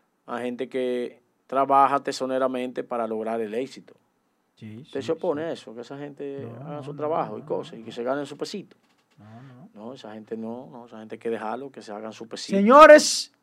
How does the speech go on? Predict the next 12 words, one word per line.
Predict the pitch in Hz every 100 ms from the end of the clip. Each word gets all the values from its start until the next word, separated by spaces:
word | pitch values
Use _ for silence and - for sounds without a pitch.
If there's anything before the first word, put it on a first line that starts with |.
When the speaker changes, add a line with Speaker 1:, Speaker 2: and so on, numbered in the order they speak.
| -
Speaker 2:
dentro | 165 240 247 254
de | 247
un | 269
momento | 294 285 285 302 - 262
vengo | 269 302 294 277
con | 277 277 269
el | 269 269
emporio | 262 226 - 254 294 311 302
empresarial | 254 285 262 262 240 233 247 277 254 190 - - - - 240
y | 254
el | 269 262 -
top | 269 330